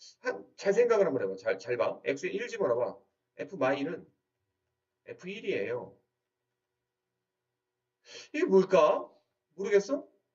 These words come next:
뭐 요번엔 삼 집어넣어볼까? f 마 삼은 에프 삼이에요. 이게 뭘까? 아직 잘 모르겠죠? 자, 그래프에서 봐라. f 마일하고 에프 일을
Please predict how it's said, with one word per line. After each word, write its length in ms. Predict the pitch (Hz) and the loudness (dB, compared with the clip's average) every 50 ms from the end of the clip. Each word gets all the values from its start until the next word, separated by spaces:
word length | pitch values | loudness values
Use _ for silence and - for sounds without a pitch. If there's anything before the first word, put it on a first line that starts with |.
| _ _ _ _ | _ _ _ _
뭐 160 | _ 254 247 220 | _ -14 -4 -4
요번엔 380 | - 208 233 240 233 233 - | 2 4 4 4 4 2 -4
삼 220 | - - - 285 285 | -10 -16 -18 -12 -8
집어넣어볼까? 580 | - 294 277 247 202 175 - - - 262 - - _ _ _ _ _ _ _ _ _ | -4 0 0 0 0 0 -4 -6 -8 -10 -10 -14 _ _ _ _ _ _ _ _ _
f 180 | 175 180 - - | -16 -14 -10 -2
마 180 | 190 165 - | -2 0 0
삼은 520 | - 180 185 196 214 226 208 - 87 - - _ _ _ _ _ _ _ _ _ _ _ _ _ _ _ _ _ _ _ _ _ _ _ _ _ _ _ _ _ | 0 -2 -2 -2 -2 -2 -4 -4 -8 -14 -20 _ _ _ _ _ _ _ _ _ _ _ _ _ _ _ _ _ _ _ _ _ _ _ _ _ _ _ _ _
에프 480 | - 190 - - 247 262 277 285 - - _ _ _ _ _ _ _ _ | -18 -18 -12 -8 -6 -6 -6 -6 -8 -20 _ _ _ _ _ _ _ _
삼이에요. 840 | - - - - 277 285 277 254 - 113 117 135 - - - - - _ _ _ _ _ _ _ _ _ _ _ _ _ _ _ _ _ _ _ _ _ _ _ _ - - - _ | -20 -20 -10 -8 -6 -2 -2 -2 0 0 -2 -4 -4 -4 -6 -10 -18 _ _ _ _ _ _ _ _ _ _ _ _ _ _ _ _ _ _ _ _ _ _ _ _ -20 -20 -14 _
이게 140 | 277 277 302 | -4 -2 -2
뭘까? 640 | - - 143 175 196 - 226 196 - - 196 285 - - | -2 0 0 0 2 6 6 6 6 6 2 0 0 -4
아직 160 | 156 165 - - | -6 -6 -6 -6
잘 140 | - 202 - | -6 -2 0
모르겠죠? 760 | 135 175 180 165 147 139 - 135 135 139 147 - - - - - | 0 0 0 0 -2 -4 0 2 2 4 4 2 0 -2 -6 -16
자, 100 | - _ _ | -20 _ _
그래프에서 420 | _ - 87 101 - 104 95 - _ | _ -14 -14 -14 -14 -18 -20 -18 _
봐라. 460 | 98 95 87 - 95 95 131 143 - _ _ _ _ _ _ _ _ _ _ _ _ _ _ _ _ _ _ _ _ _ _ _ _ _ _ _ _ _ _ _ _ _ - _ - _ - - - _ | -8 -8 -6 -6 -8 -8 -10 -12 -16 _ _ _ _ _ _ _ _ _ _ _ _ _ _ _ _ _ _ _ _ _ _ _ _ _ _ _ _ _ _ _ _ _ -20 _ -20 _ -20 -20 -10 _
f 220 | 214 214 208 - - | 0 0 2 2 2
마일하고 520 | - - - 185 196 196 185 180 196 180 | 4 4 6 8 8 8 8 6 4 4
에프 240 | 127 - - - 196 | 4 2 2 -4 -12
일을 580 | 202 190 190 151 156 170 160 104 87 - - | -6 -2 0 0 0 0 -2 -8 -8 -10 -18